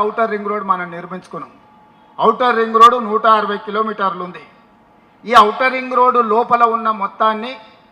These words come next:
కోర్ అర్బన్ రీజన్ ఎకానమీగా మనం అనుకున్నాం. ఈ కోర్ అర్బన్‌లో ఈరోజు ఇండస్ట్రీస్ ఉన్నాయి, మూసి కలుషితం ఉన్నది, మెట్రో రైలు విస్తరణ జరగలేదు,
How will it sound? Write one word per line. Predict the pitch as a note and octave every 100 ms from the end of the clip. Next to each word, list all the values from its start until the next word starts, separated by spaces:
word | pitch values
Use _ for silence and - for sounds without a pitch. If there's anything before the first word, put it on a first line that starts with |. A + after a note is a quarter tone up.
| _ _ _
కోర్ | G#3 B3 C4 A#3+
అర్బన్ | A3+ F#3 A#3 A3+ G3+ F3+
రీజన్ | A3 G#3 A3+ A3 F#3+
ఎకానమీగా | F#3+ A3+ A#3 A3+ G#3+ G3 F3 - F#3
మనం | F#3 F#3
అనుకున్నాం. | F#3+ G3+ E3+ - - _ _ _ _ _ _ -
ఈ | G3+ -
కోర్ | G#3+ C4+ B3
అర్బన్‌లో | A3+ A3+ A3 G#3+ B3 - - - - - G3
ఈరోజు | G#3+ B3 A3+
ఇండస్ట్రీస్ | A3+ A#3 - A#3 - G#3+
ఉన్నాయి, | G#3+ - - _ _ _ _ - C3 E3+
మూసి | A#3+ G#3+ B3 A3+
కలుషితం | A3 A#3 A#3 - G3
ఉన్నది, | G3+ A3 - - - _ _ C#3
మెట్రో | F#3 G#3+ B3 A#3+
రైలు | A#3+ A3+ G3+
విస్తరణ | G3 A#3 A3+ G#3+ F#3+
జరగలేదు, | G3 G#3 G#3